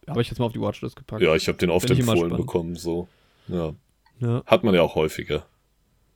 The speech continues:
Speaker 1: Ja, genau, ja. Naja, und der ist halt auch für Best Picture, ähm, nominiert.
Speaker 2: Genau.
Speaker 1: Also, ich find eher, also, m-, ja, komisch diese, äh, Nominierungslandschaft dieses Jahr,
Speaker 2: Mhm.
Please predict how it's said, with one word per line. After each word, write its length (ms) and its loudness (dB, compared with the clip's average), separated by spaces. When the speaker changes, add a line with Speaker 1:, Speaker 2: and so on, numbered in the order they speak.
Speaker 1:
Ja, 220 2
genau, 300 -6
ja. 160 -10
Naja, 220 4
und 120 0
der 100 4
ist 100 -2
halt 140 2
auch 100 0
für 120 -2
Best 200 -2
Picture, 480 -2
ähm, 360 -6
nominiert. 560 -10
Speaker 2:
Genau. 260 4
Speaker 1:
Also, 400 -8
ich 160 -2
find 160 4
eher, 180 0
also, 160 0
m-, 580 -8
ja, 320 2
komisch 440 8
diese, 640 4
äh, 40 2
Nominierungslandschaft 1080 0
dieses 260 -8
Jahr, 380 -6
Speaker 2:
Mhm. 300 -4